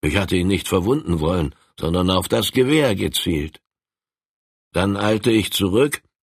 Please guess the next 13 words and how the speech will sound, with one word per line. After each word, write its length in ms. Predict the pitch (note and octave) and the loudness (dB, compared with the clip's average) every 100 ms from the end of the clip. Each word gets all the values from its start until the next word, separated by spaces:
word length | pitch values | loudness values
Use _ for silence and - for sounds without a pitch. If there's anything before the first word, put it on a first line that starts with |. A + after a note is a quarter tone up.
| - | -4
um 160 | G2+ | 0
meine 320 | G#2+ A2 A2 G2 | 2 2 2 0
Söhne 380 | G2+ A#2+ G#2+ | 2 2 0
zu 240 | E2 F#2 D#2 | -2 -2 0
holen. 360 | F2 D#2+ C#2+ - _ _ _ _ _ _ _ | 0 0 -4 -8 _ _ _ _ _ _ _
Wir 200 | A2 A#2+ | 2 2
drei 320 | B2 C3 C3 | 2 0 0
fürchteten 680 | - A#2 A#2 - A#2 A2+ A#2+ | 2 2 0 0 -2 0 0
uns 220 | A#2 G#2 | 0 0
keineswegs 680 | - A#2 A2 G2+ A#2 C#3+ - | 0 0 0 0 0 -2 -2
vor 180 | - F#2 | -2 0
diesen 340 | F2+ G#2 F#2 E2 | 2 0 0 -2
sechs, 420 | E2 G#2+ - | 0 -2 -4